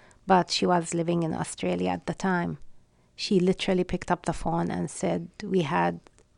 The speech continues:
immediate reaction and hate crimes against Arabs in this area. Are you okay?"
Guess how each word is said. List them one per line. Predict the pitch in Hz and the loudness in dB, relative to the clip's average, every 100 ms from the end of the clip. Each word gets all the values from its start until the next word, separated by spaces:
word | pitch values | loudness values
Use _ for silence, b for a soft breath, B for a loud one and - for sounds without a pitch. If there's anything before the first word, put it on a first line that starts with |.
| _ _ | _ _
immediate | - 185 180 170 170 160 - - - _ _ _ _ _ _ - | 6 8 8 6 2 0 -4 -14 -16 _ _ _ _ _ _ -2
reaction | 175 - 170 - - 175 175 170 - | 0 2 2 0 -2 -2 -2 -4 -2
and | 180 | -2
hate | 147 170 - | 0 -4 -6
crimes | - 175 175 - | -4 0 0 -2
against | 170 170 170 - - | -2 -2 -2 -4 -2
Arabs | 180 170 - | 0 0 -2
in | 208 180 | -2 0
this | 170 - | -2 -4
area. | 190 175 170 170 - _ - | -4 -2 -2 -6 -8 _ 0
Are | 185 | 2
you | 180 175 175 170 - - | 4 2 2 0 -6 -10
okay?" | 202 - - - - | -6 -6 -4 -4 -4